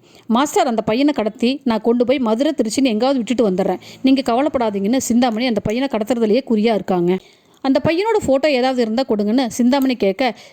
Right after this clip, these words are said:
விஜயா ரோகிணி கிட்ட, "உங்ககிட்ட ஏதாவது ஃபோட்டோ இருக்கா?" அப்படின்னு கேக்குறாங்க. ரோகிணி, "என்கிட்ட எந்த ஃபோட்டோவும் இல்ல,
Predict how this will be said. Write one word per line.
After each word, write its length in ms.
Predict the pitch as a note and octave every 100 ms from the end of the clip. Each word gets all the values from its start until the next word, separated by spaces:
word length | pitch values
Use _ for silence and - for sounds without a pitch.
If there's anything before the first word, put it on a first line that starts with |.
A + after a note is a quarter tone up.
| -
விஜயா 300 | A#3 D#4 D#4
ரோகிணி 320 | C4+ D4 C4+
கிட்ட, 220 | G#3+ C#4+
"உங்ககிட்ட 280 | A#3 B3 B3
ஏதாவது 280 | A#3 D4 D4
ஃபோட்டோ 220 | A#3+ B3+
இருக்கா?" 540 | C4 G3+ - A3+ G3 -
அப்படின்னு 220 | G#3+ G#3+ A#3
கேக்குறாங்க. 440 | F#3+ F#3 F#3+ F#3 - _ _ _ -
ரோகிணி, 400 | A#3 C#4+ C#4+ C4 D4+
"என்கிட்ட 180 | A3+ D4+
எந்த 300 | D#4 A#3+ D4 C4
ஃபோட்டோவும் 280 | G#3+ A3+
இல்ல, 320 | C4 G3 F#3+